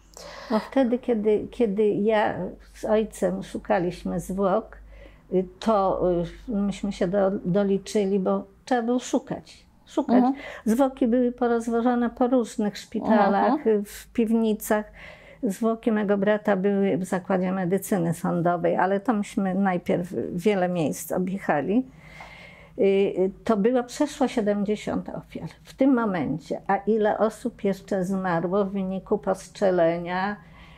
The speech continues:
Speaker 1: y, i, i dopiero później w szpitalach i,
Speaker 2: No,
Speaker 1: i, i późne
Speaker 2: rannych
Speaker 1: skutki
Speaker 2: ponad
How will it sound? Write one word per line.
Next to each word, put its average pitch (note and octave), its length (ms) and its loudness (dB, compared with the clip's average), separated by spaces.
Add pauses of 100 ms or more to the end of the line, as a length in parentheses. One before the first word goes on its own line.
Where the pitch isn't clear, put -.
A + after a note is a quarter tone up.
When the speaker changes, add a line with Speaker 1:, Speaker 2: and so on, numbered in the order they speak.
(140)
Speaker 1:
y, F#3 40 2 (560)
i, F#3+ 400 0
i F#3+ 60 2
dopiero F#3+ 440 0
później G3 580 -2 (220)
w - 60 -20
szpitalach F#3+ 760 -2 (320)
i, - 180 -10 (100)
Speaker 2:
No, G#3 200 4
Speaker 1:
i, G3 60 2
i G#3 40 0 (220)
późne A#3+ 120 4
Speaker 2:
rannych A#3 480 2
Speaker 1:
skutki - 100 -8
Speaker 2:
ponad G#3 160 2